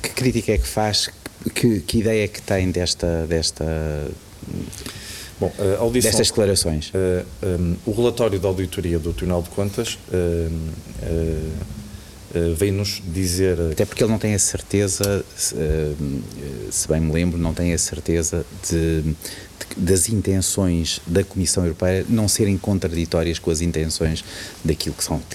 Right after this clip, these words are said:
Speaker 1: de, do país, das intenções e dos interesses do país.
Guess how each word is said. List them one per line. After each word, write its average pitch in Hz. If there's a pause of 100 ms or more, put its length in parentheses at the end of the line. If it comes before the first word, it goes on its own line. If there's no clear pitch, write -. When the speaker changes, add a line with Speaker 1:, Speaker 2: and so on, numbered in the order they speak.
(160)
Speaker 1:
de, 87
do 90
país, 87
das 82
intenções 92
e 95
dos 92
interesses 90
do 82
país. 73